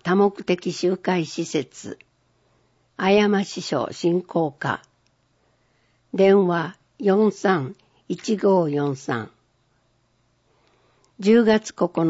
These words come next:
日火曜日、九時から十二時。青山福祉センター相談室。青山支所振興課。電話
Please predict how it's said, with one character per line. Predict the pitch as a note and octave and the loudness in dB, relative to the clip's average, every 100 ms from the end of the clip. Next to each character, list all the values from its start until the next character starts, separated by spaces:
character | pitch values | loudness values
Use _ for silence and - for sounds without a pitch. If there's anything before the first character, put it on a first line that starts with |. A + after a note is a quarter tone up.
| D3+ | 0
日 | - C3+ C3 _ | 0 -2 -2 _
火 | - F3 | -2 2
曜 | F#3+ E3 D3+ | 4 2 -2
日、 | A2+ - _ _ _ _ _ _ - | -8 -10 _ _ _ _ _ _ -6
九 | B3 | -2
時 | G3 F#3+ | 0 -2
か | - D3 | 0 -2
ら | C3 A#2+ - - | -2 -2 -6 -8
十 | E3 F#3+ G3 | -2 2 4
二 | F#3+ E3 | 4 2
時。 | D3 A#2 - _ _ _ _ _ _ _ _ _ _ - | 0 -10 -14 _ _ _ _ _ _ _ _ _ _ 0
青 | G3+ A3 | 4 6
山 | G3+ F#3+ D3+ | 4 2 -2
福 | - - | -4 -6
祉 | F3+ - | -6 -6
セ | - F3+ | -2 0
ン | D#3 | 0
タ | - B2 F#2 | -2 -4 -4
ー | |
相 | - F3+ F3+ F#3 | -4 0 0 2
談 | F3 D#3 | -2 -4
室。 | - - - G2+ - _ _ _ _ _ _ _ _ _ _ _ - | -8 -16 -16 -16 -16 _ _ _ _ _ _ _ _ _ _ _ -4
青 | F#3+ G#3+ | 2 4
山 | G#3 G3+ F#3+ | 6 4 0
支 | - F3+ | -2 -6
所 | F3 C3+ - | -2 -2 -2
振 | - F3+ F3+ | 0 2 2
興 | - E3 C#3+ | -2 -4 -4
課。 | - B2+ - _ _ _ _ _ _ _ _ _ _ _ _ - | -6 -6 -6 _ _ _ _ _ _ _ _ _ _ _ _ 0
電 | F#3+ G3 G3 | 4 4 4
話 | F3 E3 | 2 -4